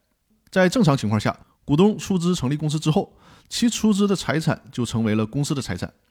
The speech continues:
所有权就归属于公司了，与股东个人就没有关系了。公司是该财产的所有人，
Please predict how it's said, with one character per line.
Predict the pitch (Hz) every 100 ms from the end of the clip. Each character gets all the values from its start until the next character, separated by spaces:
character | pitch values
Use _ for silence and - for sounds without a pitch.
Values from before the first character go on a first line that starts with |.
| _ _
所 | - 240
有 | 185
权 | 143 151 185
就 | 175 175 160
归 | 147
属 | 165 104
于 |
公 | 107 156
司 | 151
了， | 165 _ _ - _
与 | 147
股 | 226 120
东 | 127 196
个 | - 277
人 | 101 98
就 | 110
没 | 95
有 | 98
关 | - 95
系 | 92
了。 | 104 _ _ _ _ _ _
公 | 226 240
司 | 233 226
是 | 147 160 151
该 | 156
财 | 156 135
产 | 127 101
的 | 104
所 | 104 110
有 |
人， | 110 87